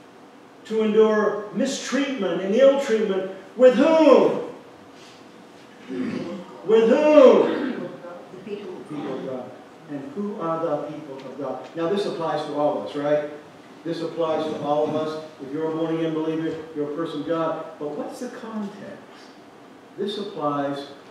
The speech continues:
Speaker 1: to the Israelis, right? This is the Jews.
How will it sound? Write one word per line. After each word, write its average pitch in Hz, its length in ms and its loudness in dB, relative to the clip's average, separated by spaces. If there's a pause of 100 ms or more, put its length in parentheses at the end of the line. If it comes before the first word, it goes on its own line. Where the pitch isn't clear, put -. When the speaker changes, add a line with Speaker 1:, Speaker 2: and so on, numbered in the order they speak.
(120)
Speaker 1:
to 131 140 -14
the 135 80 -8
Israelis, 135 920 -10 (920)
right? 127 380 -4 (1000)
This 208 240 4
is 180 240 0
the 151 80 -6
Jews. 175 1120 -2